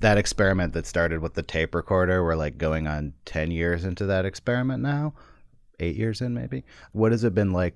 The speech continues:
to do this to the people in your life and to have this, like, be a part of your relationship? And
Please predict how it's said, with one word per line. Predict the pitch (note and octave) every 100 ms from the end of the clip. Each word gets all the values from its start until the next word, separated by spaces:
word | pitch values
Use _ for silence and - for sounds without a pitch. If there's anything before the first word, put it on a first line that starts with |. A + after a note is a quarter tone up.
| -
to | -
do | D#2+ E2+
this | D2+ D#2 -
to | -
the | D2+ D#2+ - -
people | F#2+ E2+ E2 E2 D#2 -
in | F2
your | D#2+ E2
life | D#2 D2+ D#2+ D#2+ D#2+
and | D#2 D2+
to | E2
have | D2+ D#2 C#2
this, | D#2+ -
like, | D2+ C#2+ -
be | - E2
a |
part | D2+ E2+ D#2+
of | D#2
your | D#2+
relationship? | D#2 D#2 C#2 D2+ E2 D#2 D#2+ D#2 D2+
And | D2+ C#2+